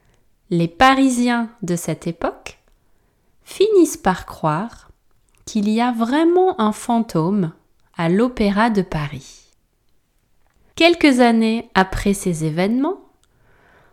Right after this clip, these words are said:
un journaliste et écrivain qui s'appelle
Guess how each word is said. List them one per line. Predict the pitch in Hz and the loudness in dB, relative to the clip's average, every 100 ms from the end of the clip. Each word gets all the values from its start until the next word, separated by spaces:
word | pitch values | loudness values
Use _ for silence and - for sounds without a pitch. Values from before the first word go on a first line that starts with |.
| - - | -8 -2
un | 202 | 0
journaliste | 196 311 370 277 214 196 320 - - - - _ | 2 2 4 6 6 4 0 -6 -18 -20 -20 _
et | - - - | -6 -6 -4
écrivain | 359 - - 202 147 135 - _ _ _ _ _ - | -6 -6 -2 0 0 -4 -8 _ _ _ _ _ -18
qui | - 196 | -12 -6
s'appelle | - 175 - 175 170 165 | -2 -2 0 -2 0 -2